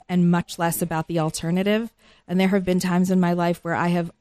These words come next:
only cared about the alternative and thought about the poem and thought about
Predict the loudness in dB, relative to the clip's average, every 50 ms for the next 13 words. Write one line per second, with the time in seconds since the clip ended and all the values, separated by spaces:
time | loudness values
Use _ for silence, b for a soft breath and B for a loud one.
0 | _ _ -2 2 4 6 6 6 6 4 0 -4 -6 -4 -4 -2 -2 -4 -4 -4
1 | -4 -4 -4 -4 -4 -2 0 0 2 2 0 0 0 -2 -4 -4 -4 -4 -4 -4
2 | -4 -4 -6 -8 -10 -12 -6 -2 0 0 2 2 0 0 -2 -4 -4 -4 -4 -4
3 | -2 -2 -2 -4 -4